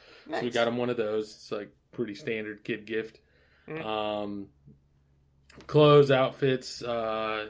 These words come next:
Speaker 1: you know, all, all sorts of little stuff.
Speaker 2: Nice.
Speaker 1: Um, but those, those are the big ones off the top of my head.
Speaker 2: Nice, cool.
Speaker 1: What about yourself? Did you get your child? <laughs>
Speaker 2: Uh, no, I didn't, I didn't, um, no, no, no big presents over here on my end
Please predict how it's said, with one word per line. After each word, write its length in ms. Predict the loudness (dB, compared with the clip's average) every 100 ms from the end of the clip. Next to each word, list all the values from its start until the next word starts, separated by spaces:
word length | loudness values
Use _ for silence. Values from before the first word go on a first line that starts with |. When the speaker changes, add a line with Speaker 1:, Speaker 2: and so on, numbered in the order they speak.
| -10
Speaker 1:
you 100 | -10
know, 220 | -8 -6
all, 240 | -4 -2
all 60 | -2
sorts 240 | -2 -6
of 80 | -6
little 220 | -6 -6 -6
stuff. 320 | -6 -8 -8 _ _ _ -20 _ -2
Speaker 2:
Nice. 300 | 0 0 0
Speaker 1:
Um, 220 | -4 -10 _ _ _ -20 -8
but 160 | -2
those, 260 | 2 2 0 2
those 240 | 4 4
are 40 | 2
the 60 |
big 220 | 2 2
ones 160 | 2 -2
off 140 | -4
the 60 | -6
top 240 | -8 -8 -8
of 60 |
my 100 | -8
head. 200 | -8 -8 -10 _ _ _ _ _ _ _ _ _ -12
Speaker 2:
Nice, 360 | -10 -10 -12
cool. 300 | -8 -6 -6 -12 _ _ _ _ _ _ _ 0
Speaker 1:
What 160 | 4
about 180 | 6 6
yourself? 400 | 6 4 4 2
Did 140 | -8 -6
you 100 | 0
get 160 | 2
your 140 | 2 0
child? 360 | 6 6 8 6
<laughs> 520 | 6 6 4 4 6 6 4 2 8
Speaker 2:
Uh, 320 | 10 10 8 2 -14 2
no, 140 | 8
I 140 | 10 8
didn't, 240 | 6 2
I 120 | 6 6
didn't, 260 | 6 4
um, 520 | 4 4 4 0 -4 -2
no, 140 | 0
no, 180 | 2 0
no 120 | 0
big 200 | -2 -2
presents 400 | 0 0 -2 -4
over 160 | -2 -2
here 260 | 2 2
on 140 | 2 2
my 200 | 2 2
end 280 | 0 -4